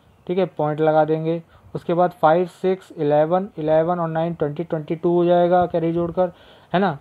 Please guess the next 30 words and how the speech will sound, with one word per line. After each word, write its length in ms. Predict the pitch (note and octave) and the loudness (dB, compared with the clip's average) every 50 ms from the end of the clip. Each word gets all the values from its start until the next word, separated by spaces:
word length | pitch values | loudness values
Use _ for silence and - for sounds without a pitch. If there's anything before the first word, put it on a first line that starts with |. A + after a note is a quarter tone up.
| - - | -4 0
तो 120 | E3+ D#3+ | 0 0
हमारे 220 | D#3+ E3 E3 E3 | 2 0 -2 -2
पास 240 | D#3+ F3+ F3 D#3+ - - | 0 0 0 -2 -2 -4
टू 100 | E3 D#3+ | 0 0
आ 80 | E3+ E3 | 2 2
जाएगा, 320 | E3+ E3+ E3+ E3+ F3 F3 | 2 2 2 2 0 0
फिर 180 | E3 - D#3 D3 | 0 -2 -4 -4
से 140 | - F3+ | -4 -6
two 160 | E3 - F3 E3 | -4 -4 -4 0
carry 200 | F3 E3+ E3 E3+ | 0 0 2 2
हो 100 | E3+ E3+ | 2 2
गया 200 | F3+ F3+ F3 E3+ - - - | 2 2 0 0 -4 -6 -2
और 160 | D#3+ D3+ D3 D3 - - | 0 0 0 -2 -6 -6
three 320 | E3+ E3+ F#3 F#3+ G#3 G#3+ - - | -2 0 0 0 -2 -4 -4 -4
and 260 | D#3 D3+ D3 C#3+ - | -4 -4 -4 -6 -4
two 240 | - E3+ G3+ A#3 A3 _ _ _ _ _ _ - | -2 0 0 0 -2 _ _ _ _ _ _ 2
five, 220 | D3 C#3 C#3 C3+ C3+ | 4 4 4 2 -2
ये 160 | D3 D#3+ E3+ | -2 -2 -2
हमारे 240 | E3+ D#3 D3 C#3+ C#3 | -2 -2 -2 -4 -6
पास 220 | C3+ - C#3+ C3 C#3+ | -4 -4 -4 -4 -4
answer 340 | C#3 C3+ C3 - D3+ C#3+ | -6 -8 -6 -6 -6 -4
आ 60 | C#3+ C#3+ | -4 -2
जाता 280 | C#3+ C#3 C#3 - C#3+ | -4 -4 -4 -2 -2
है। 120 | C#3 C#3+ C#3 | -2 -2 -4
तो 100 | - - - | -8 -10 -10
इस 160 | F3+ D#3+ - - | -10 -10 -6 -4
तरह 120 | F3 E3 | -4 -2
से 100 | D3+ E3+ | 0 2
आप 180 | D#3+ D#3 D#3 - | 2 2 0 -2
सभी 360 | - D#3+ D3+ D#3+ E3+ F3 | -4 -6 -2 -2 -2 -2